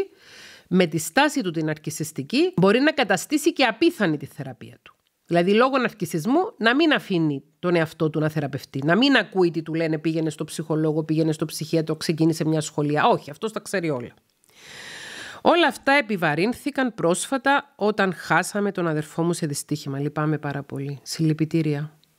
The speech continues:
Συλληπιτήρια, αγάπη μου. Ένα γεγονός δυσβάσταχτο για όλους μας.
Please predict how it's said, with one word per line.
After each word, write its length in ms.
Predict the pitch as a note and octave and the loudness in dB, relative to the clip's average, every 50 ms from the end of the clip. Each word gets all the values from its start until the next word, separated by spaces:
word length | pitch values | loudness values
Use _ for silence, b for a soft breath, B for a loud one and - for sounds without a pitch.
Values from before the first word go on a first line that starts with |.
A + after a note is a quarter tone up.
| _ _ _ _ _ _ _ _ - | _ _ _ _ _ _ _ _ -14
Συλληπιτήρια, 640 | - - E3 E3 D#3+ D#3 D#3+ D#3+ D#3 D#3+ D#3 D3 D3 | -8 -2 0 0 0 0 0 -2 0 0 0 0 0
αγάπη 320 | C#3+ D3 D3 - - - | -2 -4 -6 -6 -8 -8
μου. 100 | D#3 D#3 - _ _ _ _ _ - _ _ B B B B B B B B B B B B B B B | -8 -10 -10 _ _ _ _ _ -20 _ _ B B B B B B B B B B B B B B B
Ένα 280 | B F#3+ G#3+ B3 B3+ | B 4 4 4 4
γεγονός 720 | B3+ G#3+ G#3+ F3+ D#3+ E3 D#3+ E3+ F#3+ A3+ C4 C#4 - - - _ _ _ _ _ _ _ _ - | 4 2 2 0 2 2 2 4 4 4 2 0 -2 -6 -12 _ _ _ _ _ _ _ _ -8
δυσβάσταχτο 880 | - D#3+ F3 D#3+ D3+ D#3+ E3 G3 G#3 G#3+ - - A3 A3 - - G#3+ | -2 0 0 0 2 2 2 2 2 0 -4 -6 -8 -6 -6 -4 -4
για 180 | G3 D#3 C#3 C3+ | -2 -2 -2 -4
όλους 280 | C3+ C3 A#2+ A2+ - | -4 -6 -8 -10 -14
μας. 380 | - - - - - - - _ | -18 -20 -20 -20 -20 -20 -20 _